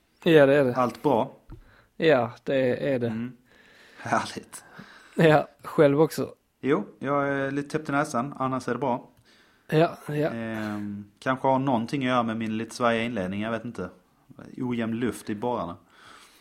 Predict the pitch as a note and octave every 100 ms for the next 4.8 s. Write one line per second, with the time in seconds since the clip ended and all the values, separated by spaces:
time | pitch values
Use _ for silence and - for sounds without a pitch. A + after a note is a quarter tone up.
0 | - D3 D3 C#3+ E3 E3+ - C3+ C3 D3+
1 | - - A#2 - A#2 A#2 F2 F2+ _ _
2 | _ _ _ _ _ _ - - - -
3 | - _ _ D3+ D#3+ C3 A#2 C3 D#3 C#3
4 | - C#3 C3 C#3 D#3 A#2+ A2